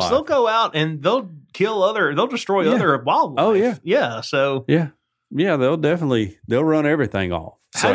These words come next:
Speaker 2: did, how did feral hogs even happen?
Speaker 1: Well, I've, I'm not an expert on hogs, but I've heard they mate year round, and, I mean, they put out a litter of hogs. So
Speaker 2: Mm-hmm.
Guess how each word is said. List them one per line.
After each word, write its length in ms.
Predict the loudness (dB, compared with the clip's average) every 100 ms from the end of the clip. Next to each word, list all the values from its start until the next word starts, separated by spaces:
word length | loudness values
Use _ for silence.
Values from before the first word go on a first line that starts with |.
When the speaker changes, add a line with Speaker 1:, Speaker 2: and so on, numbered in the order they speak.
| 0
Speaker 2:
did, 100 | -4
how 220 | -6 -4
did 260 | -6 -8 -6
feral 240 | -2 0
hogs 360 | 2 2 2 0
even 200 | -2 -4
happen? 540 | -6 -6 -6 -14 -16 -20 _ 0
Speaker 1:
Well, 480 | 2 4 2 -2 _
I've, 520 | -2 0 -2 -6 -14 -20 _ _ _ _ -4
I'm 280 | -2 0 2
not 220 | 2 4
an 80 | 2
expert 540 | 0 -2 0 2 2
on 180 | 0 0
hogs, 580 | 0 0 0 -2 -6 -8
but 120 | -2 0
I've 120 | 2
heard 260 | 0 0
they 140 | 2 0
mate 280 | 2 0 2
year 220 | 2 2
round, 480 | 2 2 0 -2 -4
and, 300 | -4 -8 -12 -6
I 120 | -4
mean, 200 | -2 0
they 100 | -2
put 200 | 0 0
out 140 | 2 0
a 40 |
litter 280 | -2 -2 -2
of 80 | 0
hogs. 560 | 2 2 0 -4 -8
So 480 | -6 0 0 0 -4 -12
Speaker 2:
Mm-hmm. 120 | -20